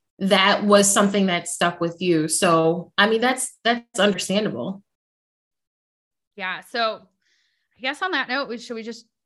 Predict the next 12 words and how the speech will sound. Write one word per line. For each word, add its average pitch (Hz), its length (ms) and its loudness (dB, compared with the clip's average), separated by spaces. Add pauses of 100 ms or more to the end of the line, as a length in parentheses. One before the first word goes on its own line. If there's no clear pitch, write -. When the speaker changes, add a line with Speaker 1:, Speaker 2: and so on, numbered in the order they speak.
Speaker 2:
jump 254 240 -2
in? 285 140 0
Do 294 60 -2
you 262 60 0
wanna 247 140 -2
hear 262 180 -6
more, 247 220 -6
Kristen? 294 440 -8
Speaker 1:
I 226 200 4
do. 285 720 4
I'm 190 320 2
excited. 277 720 0